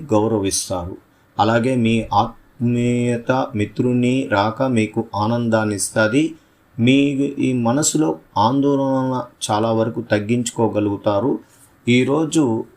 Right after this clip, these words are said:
ఒక ఆకుపచ్చ లేదా బూడిద రంగుకు దుస్తువులు ధరించడం కూడా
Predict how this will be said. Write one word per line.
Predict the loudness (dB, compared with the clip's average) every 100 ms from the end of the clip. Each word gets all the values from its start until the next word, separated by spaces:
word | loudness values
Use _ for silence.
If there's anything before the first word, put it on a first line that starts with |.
| -2
ఒక | 0 0 -4 2
ఆకుపచ్చ | 2 2 2 0 4 0 2 0 2 0 -2 0
లేదా | 2 2 2 0
బూడిద | 0 2 2 4 2
రంగుకు | 2 0 -2 -2 -2 -2
దుస్తువులు | 0 -2 0 0 0 0
ధరించడం | 0 0 0 -2 -4 -4 -2
కూడా | 0 -2